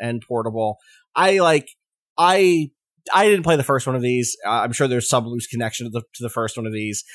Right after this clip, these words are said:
Uh, you're playing as, like, a, a rookie rider, someone who, who, who connects with,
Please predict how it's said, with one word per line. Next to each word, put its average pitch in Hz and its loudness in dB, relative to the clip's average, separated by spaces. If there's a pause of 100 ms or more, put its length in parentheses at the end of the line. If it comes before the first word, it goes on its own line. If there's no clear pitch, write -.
(240)
Uh, 127 0
you're 139 0
playing 127 0
as, 113 -2
like, 117 0 (160)
a, 101 -4 (120)
a 110 -8 (180)
rookie 190 0
rider, 139 2
someone 127 -4
who, 117 -4
who, 117 -4 (140)
who 110 -4
connects 165 -2 (300)
with, 151 4